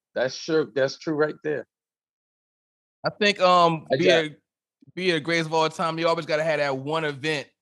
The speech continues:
Speaker 2: where it's, like, transcend, like, like when, um, Jordan won the flu game, Tiger won with the, the, the fractured leg.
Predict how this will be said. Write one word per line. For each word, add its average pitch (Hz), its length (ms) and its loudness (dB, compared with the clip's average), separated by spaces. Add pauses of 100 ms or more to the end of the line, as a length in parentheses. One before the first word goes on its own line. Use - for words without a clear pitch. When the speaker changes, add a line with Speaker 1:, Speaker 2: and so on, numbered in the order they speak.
(280)
Speaker 2:
where 135 160 -6
it's, 135 180 -6
like, 135 360 2
transcend, 151 720 -2
like, 120 240 -6
like 123 240 -4
when, 127 160 -6
um, 120 240 -2
Jordan 143 420 2
won 143 160 0
the 135 80 -4
flu 151 280 -2
game, 147 500 -2 (520)
Tiger 156 340 4
won 147 280 0
with - 160 -4
the, 131 280 -6
the, 123 120 -6
the 117 200 -6
fractured 147 480 0
leg. 147 500 0